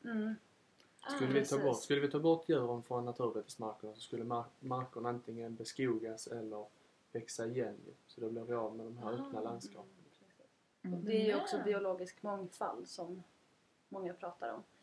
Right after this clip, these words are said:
Speaker 4: Mm.
Speaker 1: i såna här sammanhang.
Speaker 4: Mm.
Speaker 2: Ah.
Speaker 1: Och för i de här öppna ytorna som blir av att djuren betar i såna naturbetesmarker så finns det mer, större möjlighet för många arter att växa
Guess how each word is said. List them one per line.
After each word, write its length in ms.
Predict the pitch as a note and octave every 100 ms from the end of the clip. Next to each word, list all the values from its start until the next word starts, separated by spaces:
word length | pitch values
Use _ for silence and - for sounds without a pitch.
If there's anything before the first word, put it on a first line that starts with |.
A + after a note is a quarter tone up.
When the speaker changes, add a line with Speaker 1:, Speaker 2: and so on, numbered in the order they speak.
| F#3+
Speaker 4:
Mm. 180 | F3+ F#3 -
Speaker 1:
i 100 | G3+
såna 200 | F#3 F#3 F3+
här 60 |
sammanhang. 480 | F3+ F#3+ F#3 F3+ - - -
Speaker 4:
Mm. 260 | G3+ F3+ F3+
Speaker 2:
Ah. 220 | C4+ C#4+ F#3+
Speaker 1:
Och 180 | - - _ -
för 80 |
i 200 | A3+ C4
de 160 | B3+ A3
här 160 | F#3+ -
öppna 580 | - - G#3+ G3 F#3 - - _ -
ytorna 360 | A#3 B3+ A#3
som 200 | A3+ G#3
blir 260 | A3+ G3+ F3
av 240 | F#3 F#3
att 280 | F#3+ - - G#3
djuren 320 | A#3 A3 G3+
betar 300 | G3+ G3+ -
i 80 | G#3
såna 160 | F#3 F#3 F#3
naturbetesmarker 880 | F3+ F3+ F3+ F#3 F#3+ F#3 - A2+ - _ _ _ -
så 160 | G3+
finns 240 | F#3+ G3 -
det 80 |
mer, 300 | G3 F#3 F#3 F3
större 240 | - G3+
möjlighet 420 | G3+ G3+ G3+ G#3+ A3
för 100 | G3+
många 280 | F#3+ F#3 -
arter 320 | G3 G3 G3+
att 180 | F3+ F#3+
växa 380 | - - F3